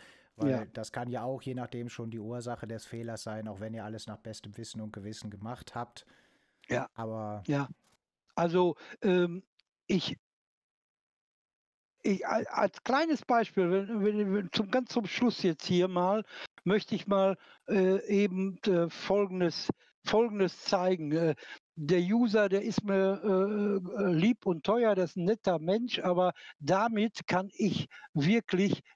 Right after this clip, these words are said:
Speaker 2: nichts anfangen. Ich
Speaker 1: Ja, lass,
Speaker 2: öffne
Speaker 1: lass, lass es uns nicht auf die persönliche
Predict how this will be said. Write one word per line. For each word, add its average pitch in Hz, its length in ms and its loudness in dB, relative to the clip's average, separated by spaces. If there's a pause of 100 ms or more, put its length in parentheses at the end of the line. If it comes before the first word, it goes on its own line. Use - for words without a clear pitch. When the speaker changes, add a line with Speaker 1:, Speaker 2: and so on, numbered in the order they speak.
Speaker 2:
nichts 190 580 0
anfangen. 147 600 -4
Ich 127 160 -2
Speaker 1:
Ja, 135 300 -2
lass, 143 280 0
Speaker 2:
öffne 214 160 2
Speaker 1:
lass, 165 420 -4
lass 180 240 -2
es 165 140 -6
uns 143 200 -8
nicht 175 220 -6
auf 147 120 -6
die 147 160 -6
persönliche 135 1200 -6